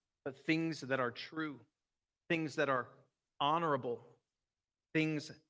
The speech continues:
that are just or righteous, things that are pure, things that are clean and, and, and holy, things that are lovely or pleasing and acceptable. You're feeding your mind things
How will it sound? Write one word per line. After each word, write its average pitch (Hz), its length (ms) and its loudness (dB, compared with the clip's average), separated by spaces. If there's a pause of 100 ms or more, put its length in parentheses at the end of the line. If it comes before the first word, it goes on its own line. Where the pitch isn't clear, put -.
(500)
that 143 340 0
are 135 320 0 (520)
just 151 400 0
or 123 80 -10 (100)
righteous, 139 600 0 (1160)
things 196 200 8
that 185 100 8
are 156 220 6 (600)
pure, 165 480 4 (520)
things 156 100 -4
that - 80 -12
are - 60 -20 (260)
clean 160 300 0
and, 147 100 -6 (220)
and, 127 160 -8 (720)
and 117 200 -6 (300)
holy, 135 380 0 (1500)
things 220 200 10
that 220 100 10
are 208 100 10
lovely 190 560 10
or 120 40 0
pleasing 180 520 2
and 139 80 0
acceptable. 135 540 -6 (1600)
You're 147 120 -8
feeding 214 340 4
your 196 100 8
mind 180 220 6
things 190 320 0